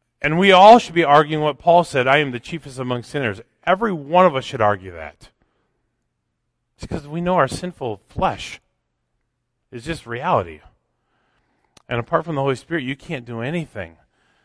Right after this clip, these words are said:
But I was amazed at how the Holy Spirit just began to work in and through this passage. <coughs> And really, you got to the very end, it's like, "Okay, Lord, how do you want me to apply this?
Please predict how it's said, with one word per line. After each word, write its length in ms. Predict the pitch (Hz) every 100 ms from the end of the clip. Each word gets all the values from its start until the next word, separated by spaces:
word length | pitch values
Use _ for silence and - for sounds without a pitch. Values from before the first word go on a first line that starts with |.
| _
But 80 | -
I 40 |
was 100 | 143
amazed 440 | 139 139 160 180 131
at 100 | 117
how 460 | 120 135 127 117 110 - _ -
the 100 | 127
Holy 200 | 156 147
Spirit 280 | - 147 120
just 220 | 120 -
began 240 | 123 131
to 80 | 117
work 320 | 110 127 131
in 140 | 143 131
and 100 | 123
through 140 | 127
this 160 | 110 -
passage. 580 | - 127 123 107 98 _ _ _ _ _ -
<coughs> 60 | - - 135 131
And 240 | 123 131
really, 220 | 170 202
you 80 | 117
got 200 | 113 147
to 60 | -
the 120 | 113
very 280 | 117 151 135
end, 140 | 165
it's 100 | 139
like, 200 | 110 104
"Okay, 320 | 117 127 131 117
Lord, 260 | 120 143
how 120 | 131
do 60 | 151
you 80 | 156
want 140 | 156
me 80 | 160
to 100 | 131
apply 380 | 110 - 151 190
this? 340 | 107 82 -